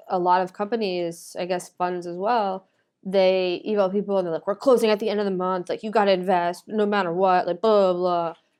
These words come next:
When people send me those emails, I'm immediately like, "I don't wanna work with you. Like, I don't wanna work with somebody who's, like, a false urgency around investing. Like, there's a zillion other deals out there. Like, it's fine. <laughs> Like,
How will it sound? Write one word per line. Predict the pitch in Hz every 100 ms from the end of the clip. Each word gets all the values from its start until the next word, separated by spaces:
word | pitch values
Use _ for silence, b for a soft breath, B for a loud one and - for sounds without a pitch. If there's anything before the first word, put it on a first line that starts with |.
| _ -
When | 226
people | 226 277 262
send | 247
me | 247
those | 233 233
emails, | 185 202 247 226
I'm | 202 190
immediately | 190 190 196 190 185
like, | 175 170 -
"I |
don't | 185 180
wanna | 175
work | 170 170
with | 170
you. | 175 -
Like, | - 190 190
I |
don't | 190 190
wanna | 190
work | 175 175
with | 185 175
somebody | 175 180
who's, | 175 175
like, | 185
a |
false | 170 170 160 -
urgency | 165 165 165 165 156 156
around | 151 151 151
investing. | 151 156 - - 95
Like, | 104 147 - _ _
there's | 180 180
a | 190
zillion | 185 185 185 185
other | 180
deals | 170 170 165
out | 170 143
there. | 165 156
Like, | 156 151
it's | 160 -
fine. | - 165 196
<laughs> | 214
Like, | 220 254 - -